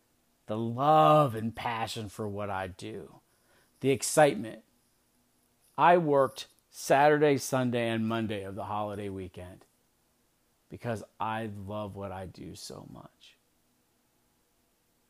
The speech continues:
Think about that. How many of you that's gonna listen to this podcast came and worked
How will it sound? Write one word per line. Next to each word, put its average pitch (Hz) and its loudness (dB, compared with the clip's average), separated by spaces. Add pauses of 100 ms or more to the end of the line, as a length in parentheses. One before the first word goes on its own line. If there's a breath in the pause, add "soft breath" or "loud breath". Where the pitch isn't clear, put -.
(2000)
Think 202 0
about 127 -4
that. - -16 (1600)
How 175 4
many 170 0
of 151 -4
you 117 -2
that's 107 -10
gonna 107 -8
listen 127 -4
to 120 -8
this 117 -8
podcast 98 -12 (1500)
came 131 -2
and 120 -2
worked 107 -4